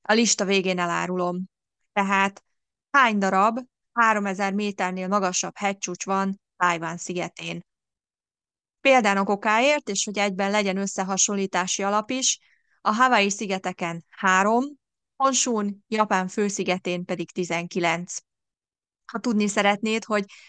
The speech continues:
hány háromezer méternél magasabb hegycsúcs van Tajvanon, akkor az adás végén elárulom.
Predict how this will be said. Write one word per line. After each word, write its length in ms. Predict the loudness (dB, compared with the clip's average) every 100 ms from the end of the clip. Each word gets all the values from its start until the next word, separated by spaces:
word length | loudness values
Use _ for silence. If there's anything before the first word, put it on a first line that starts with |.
| _ _
hány 460 | 4 6 6 2 -4
háromezer 600 | -2 2 4 2 2 2
méternél 440 | 0 0 0 -2 -2
magasabb 460 | -2 -2 -2 -4
hegycsúcs 420 | -4 -6 -4 -6
van 200 | -2 -2
Tajvanon, 540 | 2 2 2 2 0 -2 -6 -20 -20 _ _ _
akkor 640 | 0 0 0 0 0 -2 _ _
az 120 | -2
adás 340 | 0 2 0 -2
végén 300 | -2 -2 -4
elárulom. 580 | -4 -4 -4 -4 -6